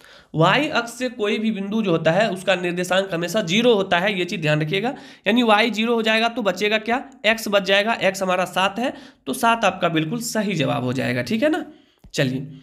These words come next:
काफ़ी सिंपल सा क्वेश्चन रहता है, छोटा छोटा क्वेश्चन है, और आप लोग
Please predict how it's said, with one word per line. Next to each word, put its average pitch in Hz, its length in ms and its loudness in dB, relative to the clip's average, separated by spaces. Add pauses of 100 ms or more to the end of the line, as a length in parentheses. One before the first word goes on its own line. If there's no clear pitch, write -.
(320)
काफ़ी 226 280 2
सिंपल 247 340 0
सा 240 120 0
क्वेश्चन 220 320 -2
रहता 202 280 2
है, 226 120 -2
छोटा 185 280 0
छोटा 185 240 -2
क्वेश्चन 175 360 -4
है, 254 60 -2
और 180 240 2
आप 202 220 0
लोग 240 220 -2